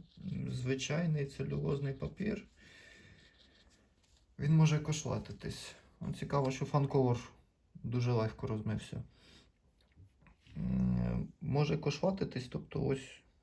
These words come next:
ось такі всякі речі не дуже приємні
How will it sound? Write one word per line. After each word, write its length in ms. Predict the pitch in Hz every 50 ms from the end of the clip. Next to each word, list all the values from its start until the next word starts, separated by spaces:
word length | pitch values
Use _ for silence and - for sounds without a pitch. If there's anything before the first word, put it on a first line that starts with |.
| _ _ _ _ _
ось 180 | 160 156 156 120 -
такі 400 | - - - - - 147 127 127 123 - - _ _ _ _ _ _ _
всякі 460 | - - - 117 - - 139 135 123 123 - - _ _ _ _ _ _ _ - - - - _ _ _ _ -
речі 440 | - - 110 - 123 123 123 - -
не 140 | 127 135
дуже 260 | 131 131 135 123 131 127
приємні 680 | 127 - 123 123 127 123 123 120 120 117 110 110 113